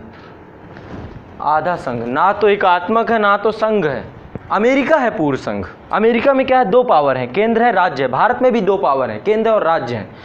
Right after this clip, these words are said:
लेकिन अमेरिका में संघ के पास भी जो पावर है वो राज्य के पास भी।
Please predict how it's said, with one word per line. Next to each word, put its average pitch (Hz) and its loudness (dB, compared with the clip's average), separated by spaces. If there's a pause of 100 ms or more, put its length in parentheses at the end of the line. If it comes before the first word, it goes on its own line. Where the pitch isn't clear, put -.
(180)
लेकिन 226 2
अमेरिका 247 2
में 262 0 (140)
संघ 269 0
के 262 0
पास 262 0
भी 226 -2
जो 240 2
पावर 233 2
है 269 2
वो 233 2
राज्य 190 0
के 202 -2
पास 147 0
भी। 131 -4